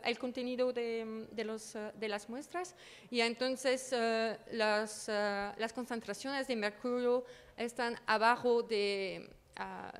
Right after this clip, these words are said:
de la, del límite de detección. Pero, em, queríamos esta vez usar, ah, em, recipientes mejores para ver,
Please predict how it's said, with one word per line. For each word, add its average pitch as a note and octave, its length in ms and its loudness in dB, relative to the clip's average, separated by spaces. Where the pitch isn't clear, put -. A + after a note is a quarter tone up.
de G#3 120 -2
la, F#3+ 300 -2
del G#3+ 200 0
límite A3 320 0
de A3 100 0
detección. F#3 640 -4
Pero, C#4 600 6
em, G#3+ 560 4
queríamos A#3+ 880 2
esta A#3 320 0
vez B3+ 340 2
usar, B3+ 480 2
ah, G#3+ 480 -2
em, F#3+ 720 -4
recipientes C#4 800 -2
mejores E4+ 840 4
para B3 280 8
ver, B3 260 6